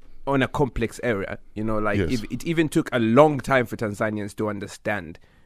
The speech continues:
Speaker 1: w-
Speaker 2: Oh.
Speaker 1: my type of comedy, because
Speaker 2: Okay.
Speaker 1: I, I love the complex situations.
Speaker 2: Like what?
Speaker 1: Which, like, let's say politics. I, I don't do, like,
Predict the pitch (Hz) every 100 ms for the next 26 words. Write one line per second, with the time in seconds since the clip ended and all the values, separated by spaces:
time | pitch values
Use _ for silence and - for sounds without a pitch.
0 | - 101 107 113 107 110 92 98 113 95
1 | 87 107 113 110 143 139 160 160 151 120
2 | 117 - 147 135 123 - - - - 107
3 | 113 117 - 104 95 - 120 113 117 120
4 | - - - - 139 143 185 185 180 -
5 | - 165 139 - - - - 165 175 175
6 | 165 226 285 330 320 143 143